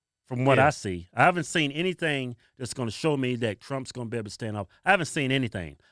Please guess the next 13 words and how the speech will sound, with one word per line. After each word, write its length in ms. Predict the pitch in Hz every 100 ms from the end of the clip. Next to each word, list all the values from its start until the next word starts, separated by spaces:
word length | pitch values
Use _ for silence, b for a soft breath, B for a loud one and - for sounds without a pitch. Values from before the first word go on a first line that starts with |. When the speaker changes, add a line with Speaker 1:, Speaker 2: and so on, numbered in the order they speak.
| b
Speaker 1:
I've 160 | 202
seen 220 | 202 180 117
a 40 |
bunch 240 | 101 127 98
of 80 |
craziness 680 | - - 190 127 98 85 -
today. 380 | - 76 73 - _ -
Speaker 2:
Yeah. 280 | 117 95 82 _ _ _
Speaker 1:
That 160 | 214 240
Speaker 2:
I 120 | 170
Speaker 1:
was 100 | 294 -
Speaker 2:
just 60 | - _
Speaker 1:
crazy. 760 | - - 330 330 220 107 -